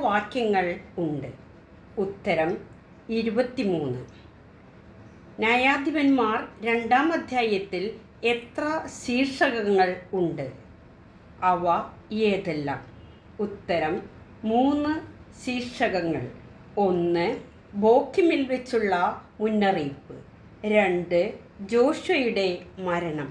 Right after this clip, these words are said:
മൂന്ന്, ബാലിനെ ആരാധിക്കുന്നു. മൂന്ന്, രണ്ടാം അധ്യായം ഒന്നാം വചനപ്രകാരം കർത്താവിൻ്റെ ദൂതൻ ഗിൽഗാലിൽ നിന്ന് എവിടേക്ക്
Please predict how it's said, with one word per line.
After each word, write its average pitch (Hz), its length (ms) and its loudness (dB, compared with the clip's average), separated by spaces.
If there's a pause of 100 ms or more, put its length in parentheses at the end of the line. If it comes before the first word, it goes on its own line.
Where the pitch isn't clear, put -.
(580)
മൂന്ന്, 175 420 4 (420)
ബാലിനെ 202 580 2 (380)
ആരാധിക്കുന്നു. 170 840 -2 (1120)
മൂന്ന്, 160 320 2 (1400)
രണ്ടാം 254 380 4 (100)
അധ്യായം 254 540 0 (380)
ഒന്നാം 262 420 2
വചനപ്രകാരം 220 960 0 (540)
കർത്താവിൻ്റെ 277 760 2
ദൂതൻ 214 340 0 (220)
ഗിൽഗാലിൽ 240 680 2 (140)
നിന്ന് 180 280 2 (440)
എവിടേക്ക് 294 500 2